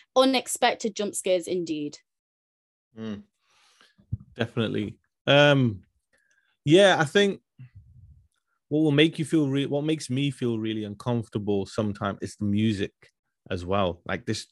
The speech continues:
Speaker 2: the audio.
Speaker 1: Oh,
Speaker 2: If they
Speaker 1: yeah.
Speaker 2: can get the audio right, like I remember,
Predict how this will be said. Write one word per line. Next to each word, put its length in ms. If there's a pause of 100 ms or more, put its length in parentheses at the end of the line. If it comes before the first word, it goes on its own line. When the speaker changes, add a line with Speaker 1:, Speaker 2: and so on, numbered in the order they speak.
(120)
Speaker 2:
the 120
audio. 380
Speaker 1:
Oh, 200
Speaker 2:
If 180
they 80
Speaker 1:
yeah. 60
Speaker 2:
can 120
get 140
the 140
audio 560
right, 400
like 340
I 80
remember, 800